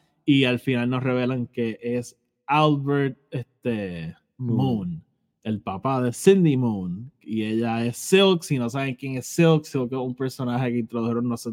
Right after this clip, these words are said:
Speaker 1: muchos años, bueno, maybe hace muchos años, pero, like, recently in comic
Speaker 2: Yeah.
Speaker 1: book history.
Speaker 2: Ten,
Speaker 1: Eh,
Speaker 2: maybe.
Speaker 1: y ella, yo no me acuerdo bien,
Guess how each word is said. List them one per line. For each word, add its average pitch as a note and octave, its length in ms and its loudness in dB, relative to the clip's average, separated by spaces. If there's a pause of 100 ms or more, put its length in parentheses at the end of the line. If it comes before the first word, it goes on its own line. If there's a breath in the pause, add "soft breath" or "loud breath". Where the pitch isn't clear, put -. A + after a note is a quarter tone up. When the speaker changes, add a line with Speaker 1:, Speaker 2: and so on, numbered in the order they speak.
(140)
Speaker 1:
muchos B2 340 -6
años, B2+ 420 -2 (360)
bueno, G#2 140 -12
maybe G2+ 220 -4
hace B2 160 -6
muchos A#2+ 300 -4
años, G#2+ 320 -6
pero, F#2 180 -12
like, F2+ 220 -16 (140)
recently A2 580 -4
in F#2 120 -8
comic - 260 -12
Speaker 2:
Yeah. F#2+ 80 -2
Speaker 1:
book - 160 -10
history. F#2 460 -10 (560 loud breath)
Speaker 2:
Ten, - 20 -
Speaker 1:
Eh, C3 540 6
Speaker 2:
maybe. F#3+ 420 -6 (180)
Speaker 1:
y F3 180 10
ella, G#3+ 300 6
yo E3 160 6
no A3+ 60 6
me C4 60 2
acuerdo A#3+ 380 4
bien, D#3 460 4